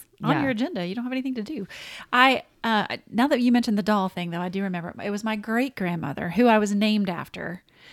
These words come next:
Speaker 1: um, that shipped me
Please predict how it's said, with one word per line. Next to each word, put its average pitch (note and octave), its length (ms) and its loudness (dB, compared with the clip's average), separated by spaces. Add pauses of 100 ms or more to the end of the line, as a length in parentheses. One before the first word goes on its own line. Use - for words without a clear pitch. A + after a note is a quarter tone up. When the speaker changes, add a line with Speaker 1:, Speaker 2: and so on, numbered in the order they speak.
(500)
Speaker 1:
um, F3 440 -2 (560)
that - 180 -2
shipped - 400 -4
me F#3+ 460 -2